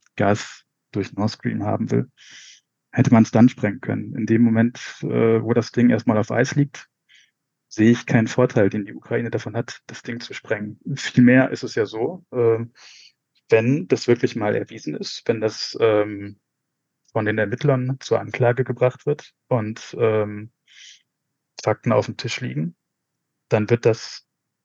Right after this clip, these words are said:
hierzulande natürlich die Debatte schon wahrscheinlich drastisch umkippen in vielerlei Hinsicht, ne? Da gehe ich schon von aus. Ähm, es wird zudem, das ist vielleicht ein bei einigen durchaus auch willkommener Seiteneffekt der ganzen Geschichte,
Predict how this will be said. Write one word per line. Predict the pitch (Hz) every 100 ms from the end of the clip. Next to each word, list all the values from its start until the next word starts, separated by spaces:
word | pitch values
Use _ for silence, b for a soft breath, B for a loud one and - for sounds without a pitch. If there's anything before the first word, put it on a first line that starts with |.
| _
hierzulande | - 113 - 135 131 151 160 180 _ _ _ _
natürlich | 127 - 127 -
die | 127
Debatte | 120 120 -
schon | - 127 101 101 _ _ _ _ _ _
wahrscheinlich | - 104 113 120 131
drastisch | 123 120 - 104
umkippen | - 135 - - 104 107 -
in | 107 101 - - 120
vielerlei | - 107 104
Hinsicht, | 107 104 101 -
ne? | 120 131
Da | 127 - 120
gehe | 120
ich | 120
schon | - 113
von | 110
aus. | 113 165 - - B B B B B _
Ähm, | 123 113 113 113 113 117 - _ _ _ _ _ _
es | 127 127
wird | 127 - _ _ _ _ -
zudem, | - 113 120 143
das | 117 120
ist | -
vielleicht | - 110 110 120 -
ein | 117 110 110 117 -
bei | 113
einigen | 110 120 117
durchaus | 117 120 107
auch | 113
willkommener | 117 - 120 113 107 104
Seiteneffekt | 98 107 120 131 117 127 -
der | 120
ganzen | 123 - 123
Geschichte, | - 139 160